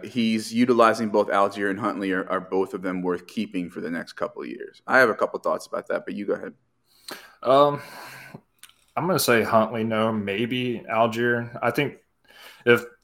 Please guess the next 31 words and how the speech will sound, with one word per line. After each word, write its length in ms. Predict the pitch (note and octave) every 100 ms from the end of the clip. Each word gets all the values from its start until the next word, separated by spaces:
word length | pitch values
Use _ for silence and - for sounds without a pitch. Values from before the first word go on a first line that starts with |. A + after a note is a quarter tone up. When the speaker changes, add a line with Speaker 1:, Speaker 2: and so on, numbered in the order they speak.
| _ _
Speaker 2:
if 100 | A#2
Arthur 240 | C#3+ C#3+
Smith 320 | A#2 B2+ A#2+ A2+
wants 160 | A2+
to 80 | G#2+
keep 240 | - A2+
running 260 | G#2+ G#2+ G#2+
this 160 | G2 G2+
style 280 | A2 G#2
of 60 | G2
offense 360 | F#2+ G2+ A#2 G#2
and 100 | G2
running, 280 | G2 G#2+
I 80 | G#2
think 180 | G2 B2
they're 140 | A2
gonna 180 | G2+ G#2
have 140 | G#2 G2
to 100 | G2
go 220 | G2 F#2+
get 100 | G2
a 60 |
running 260 | F#2+ F#2+ G2
back 220 | G2 G2
in 80 | G#2+
the 60 | F#2+
draft 440 | G2 G2 G2 -
or 80 | G2+
trade 320 | - G#2 G2+
for 180 | G#2 G2+
one. 280 | G#2 G2+